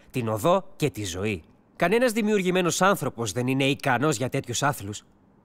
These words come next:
Ο Χριστός εργάζεται και μιλάει, εκφράζει τη διάθεση του Θεού και όλα όσα έχει και είναι ο Θεός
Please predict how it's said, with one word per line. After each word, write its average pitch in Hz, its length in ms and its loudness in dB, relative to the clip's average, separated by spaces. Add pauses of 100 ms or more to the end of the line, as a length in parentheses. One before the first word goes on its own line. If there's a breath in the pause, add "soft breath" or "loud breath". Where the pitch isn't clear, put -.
(1400)
Ο 175 40 0
Χριστός 180 360 0
εργάζεται 151 480 2
και 127 160 -2
μιλάει, 165 440 2
εκφράζει 180 440 0
τη 151 100 -2
διάθεση 143 440 2
του 127 120 -2
Θεού 156 240 0
και 190 180 0
όλα 247 240 4
όσα 170 200 2
έχει 156 340 2
και 127 120 -2
είναι 131 240 2
ο 110 60 0
Θεός 113 460 -2